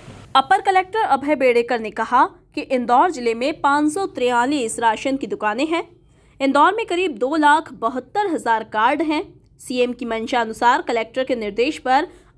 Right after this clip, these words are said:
आज से ही इस काम की शुरुआत की है। हर माह ऐसे परिवारों को राशन दिया जाएगा।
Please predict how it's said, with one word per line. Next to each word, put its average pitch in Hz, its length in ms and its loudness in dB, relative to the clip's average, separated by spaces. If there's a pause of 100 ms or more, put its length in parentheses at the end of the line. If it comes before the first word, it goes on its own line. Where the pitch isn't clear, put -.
आज 294 240 4
से - 300 -8
ही 302 480 0
इस 240 180 -8
काम 240 280 0
की 320 140 -4
शुरुआत 349 440 0
की 202 80 -12
है। - 280 -10 (500)
हर 381 280 4
माह 339 340 2
ऐसे 247 280 -4
परिवारों 240 560 0
को 311 160 -2
राशन 214 380 -2
दिया 220 220 0
जाएगा। 294 500 0